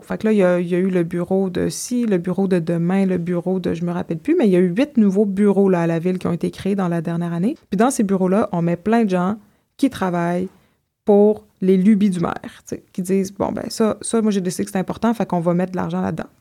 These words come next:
Ben, c'est complètement en contradiction avec le plan quinquennal de main-d'œuvre que vous mettez en place, qui fait qu'il y a un impact direct sur la qualité des services qu'on offre aux citoyens.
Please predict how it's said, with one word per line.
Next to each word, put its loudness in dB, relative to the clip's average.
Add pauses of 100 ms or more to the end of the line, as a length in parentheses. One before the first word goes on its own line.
(200)
Ben, -4
c'est -10
complètement -2
en -4
contradiction -2
avec -2
le -2
plan -2
quinquennal -2
de 0
main-d'œuvre 0
que -2
vous -2
mettez 0
en 0
place, -2
qui -16
fait 0 (300)
qu'il 0
y 4
a 4
un 2
impact 0
direct 0
sur -2
la 0
qualité 2
des 2
services -2
qu'on -2
offre -4
aux -6
citoyens. -2